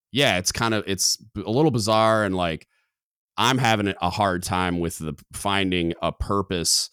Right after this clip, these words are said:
which I thought would be the podcast, and I still think it will be eventually once I figure this out, but where I still feel that same, like, like, I have to do this. Like, I f-, I do feel an obligation to do the podcast,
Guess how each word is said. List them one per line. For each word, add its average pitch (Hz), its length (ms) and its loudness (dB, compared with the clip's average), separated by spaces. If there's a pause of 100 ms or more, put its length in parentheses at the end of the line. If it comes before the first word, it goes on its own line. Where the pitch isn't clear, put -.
(600)
which 113 180 -2
I 120 100 2
thought 165 280 2
would 135 120 0
be 151 140 2
the 117 80 2
podcast, 123 560 0
and 110 80 2
I 107 60 2
still 127 260 0
think 117 180 -2
it 92 120 0
will 107 180 4
be 92 140 2
eventually 92 440 2
once 85 180 0
I 82 80 0
figure 92 240 -2
this 76 160 0
out, 78 280 0
but 67 220 -6 (1200)
where 110 260 2
I 104 100 4
still 123 260 0
feel 123 300 0
that 101 160 0
same, 104 280 0
like, 76 240 -4 (280)
like, 85 100 -8
I 101 120 4
have 92 480 -2
to 73 100 -8
do 67 220 -8
this. 53 260 -10 (280)
Like, 104 100 -4
I 123 100 2
f-, - 180 -6
I 120 80 2
do 147 240 4
feel 143 280 0
an 113 60 0
obligation 101 520 0
to 85 60 -2
do 104 140 0
the 107 80 2
podcast, 78 640 -2